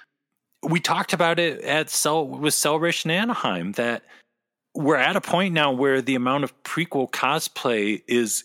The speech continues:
equal to, if not greater than, original trilogy cosplay, and prequel merch is everywhere, and old prequel stuff is, like, getting rarer and hard to find. Like,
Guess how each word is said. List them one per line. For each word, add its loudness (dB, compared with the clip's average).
equal -2
to, -2
if -2
not -2
greater -2
than, -2
original -2
trilogy -6
cosplay, -4
and -4
prequel -6
merch -2
is -2
everywhere, -2
and -2
old 0
prequel -2
stuff -2
is, -2
like, -4
getting -2
rarer 0
and -2
hard 0
to -8
find. 0
Like, -2